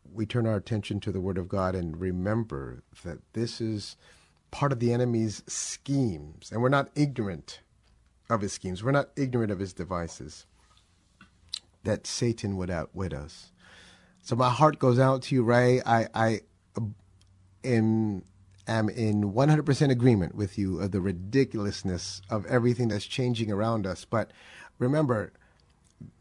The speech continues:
the society that we're in is trying to get a reaction out of you, especially to Christians, because it takes our attention o-,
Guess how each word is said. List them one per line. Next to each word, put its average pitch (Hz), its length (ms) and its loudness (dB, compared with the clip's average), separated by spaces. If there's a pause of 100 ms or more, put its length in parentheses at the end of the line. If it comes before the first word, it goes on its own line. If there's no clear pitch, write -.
(280)
the 127 140 -2
society 139 560 2
that 123 140 4
we're 127 140 4
in 127 100 2
is 113 80 -2
trying 127 180 0
to 120 60 0
get 113 140 2
a 110 40 -2
reaction 110 540 2
out 90 120 -2
of 80 120 -6
you, 73 320 -6 (120)
especially 135 580 0
to 110 60 -4
Christians, - 720 -6 (600)
because 107 260 2
it 98 120 -2
takes 104 200 -2
our 101 80 2
attention 92 420 -2
o-, 85 160 -2